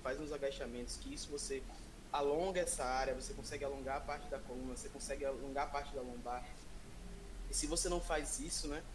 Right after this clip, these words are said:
como o nosso amigo trouxe aqui, tipo, vai acabar fudendo. A longo prazo, a gente vai acumulando esses deslizes com a nossa saúde mesmo,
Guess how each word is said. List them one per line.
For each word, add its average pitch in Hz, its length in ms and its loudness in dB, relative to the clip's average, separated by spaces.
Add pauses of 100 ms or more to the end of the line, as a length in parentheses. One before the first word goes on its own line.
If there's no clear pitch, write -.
(320)
como 139 640 4
o - 40 4
nosso 131 260 2
amigo 135 240 2
trouxe 143 260 0
aqui, 156 220 -2
tipo, 208 440 0 (1000)
vai 240 120 2
acabar 190 260 2
fudendo. 156 460 0
A 135 60 4
longo 185 300 2
prazo, 170 360 2
a 160 40 -2
gente 180 260 -4
vai 151 240 2
acumulando 175 540 2
esses 160 240 -2
deslizes 139 600 -4
com - 120 0
a 139 60 2
nossa 143 260 -2
saúde 127 460 0
mesmo, 127 460 -2